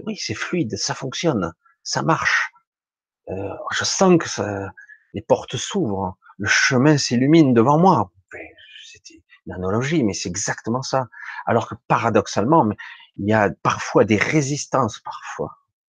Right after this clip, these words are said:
constamment des résistances de mon mental programmé qui, qui m'empêchent d'y aller.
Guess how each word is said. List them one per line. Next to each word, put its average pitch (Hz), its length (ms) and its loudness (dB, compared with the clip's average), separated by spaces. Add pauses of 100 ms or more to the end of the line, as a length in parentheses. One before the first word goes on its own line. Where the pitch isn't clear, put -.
(240)
constamment 123 600 -6
des 107 160 -2
résistances 117 840 -4 (400)
de 90 100 0
mon 90 180 2
mental 110 480 2
programmé 120 720 0 (580)
qui, - 420 -12 (180)
qui - 160 -8
m'empêchent 160 600 0
d'y 123 100 4
aller. 160 340 4